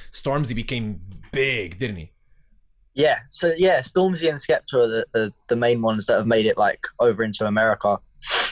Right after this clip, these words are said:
Speaker 2: and really, like, broke that barrier. But they're, they're, like, massive over here. And there's literally, like, so many, like, oh, I could name so many that you would never have heard of,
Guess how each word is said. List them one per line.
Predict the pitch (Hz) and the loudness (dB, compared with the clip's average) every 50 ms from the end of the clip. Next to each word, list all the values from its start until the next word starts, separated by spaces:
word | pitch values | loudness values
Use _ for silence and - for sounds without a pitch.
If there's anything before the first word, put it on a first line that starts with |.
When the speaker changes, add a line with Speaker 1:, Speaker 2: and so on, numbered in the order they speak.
| - - - - - | -8 -12 -18 -8 -2
Speaker 2:
and | - 110 107 107 104 | 0 0 2 2 2
really, | 104 113 104 107 98 | 2 2 2 2 2
like, | 98 98 - - - | 2 0 0 -2 0
broke | - 117 110 - - - - | 2 2 2 2 0 -2 -2
that | 101 107 - - - - _ _ _ _ _ _ | 0 0 0 -2 -8 -18 _ _ _ _ _ _
barrier. | - 107 101 101 101 98 90 85 - - _ _ 170 - | -2 0 0 0 0 0 -2 -2 -4 -8 _ _ -6 -2
But | - 120 107 | 0 0 2
they're, | 107 123 123 123 | 2 2 2 2
they're, | 117 104 123 120 | 2 2 4 4
like, | 117 110 95 - | 4 4 2 0
massive | 110 107 104 - - 107 104 | -2 -4 -2 -2 -4 -2 0
over | 107 104 95 101 | 0 0 0 0
here. | 101 113 110 107 107 107 107 101 95 - _ - - - - - - - 87 85 - | -2 -2 -2 -2 -4 -4 -4 -4 -4 -6 _ -20 -20 -20 -20 -20 -10 -8 -8 -4 0
And | - 139 | 0 2
there's | 139 135 131 | 2 2 2
literally, | 147 165 - - - 120 113 | 2 2 2 0 -2 0 0
like, | 107 98 - | 0 0 -2
so | - - - 135 123 120 | -2 -2 2 2 2 2
many, | 120 120 117 110 104 98 101 - - - | 2 0 0 0 -2 -4 -6 -8 -4 -2
like, | 117 110 - - - - - - _ _ - - _ _ _ _ _ _ _ _ | 0 0 0 -2 -6 -12 -12 -12 _ _ -20 -20 _ _ _ _ _ _ _ _
oh, | 123 123 127 123 - - | 2 2 4 4 2 2
I | 127 127 | 0 0
could | - - 131 127 | 0 -2 -2 0
name | 127 127 127 123 113 | 0 0 0 -2 -4
so | - - 131 123 117 | -2 0 0 2 2
many | 117 120 117 110 104 | 0 0 0 0 0
that | 98 101 95 107 | 0 0 0 0
you | 107 | 0
would | 101 110 | 0 0
never | 107 113 110 110 113 113 107 104 104 | 2 2 4 4 4 4 4 2 2
have | 101 - | 2 2
heard | 104 107 104 95 | 2 2 2 2
of, | 92 87 82 | 2 0 -2